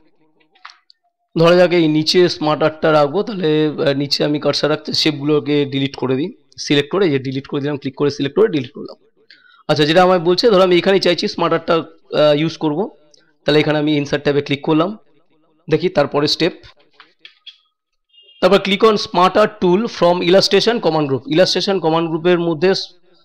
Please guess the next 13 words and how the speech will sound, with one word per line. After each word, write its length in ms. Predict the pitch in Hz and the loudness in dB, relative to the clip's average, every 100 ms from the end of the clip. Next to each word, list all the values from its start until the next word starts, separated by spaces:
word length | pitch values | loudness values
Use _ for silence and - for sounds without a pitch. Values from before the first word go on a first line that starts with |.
| _ | _
স্মার্ট 340 | - 160 160 175 | -8 0 2 2
আর্ট 140 | 165 | 2
নামে 160 | 170 165 | 0 0
একটা 120 | 160 | -2
টুল 220 | 156 151 | -4 -2
আছে, 180 | 156 220 | 0 -2
সেই 140 | 165 | -4
টুলে 260 | 156 151 220 | -4 0 0
ক্লিক 180 | 190 131 | -2 -8
করব। 320 | - 107 113 - _ - _ _ - _ 880 _ _ _ _ _ _ _ _ _ - | -10 -14 -14 -20 _ -20 _ _ -20 _ _ _ _ _ _ _ _ _ _ _ -4
এই 100 | 170 | 0
যে 100 | 175 | 2
এখানে 420 | 170 190 196 269 | 2 2 2 -2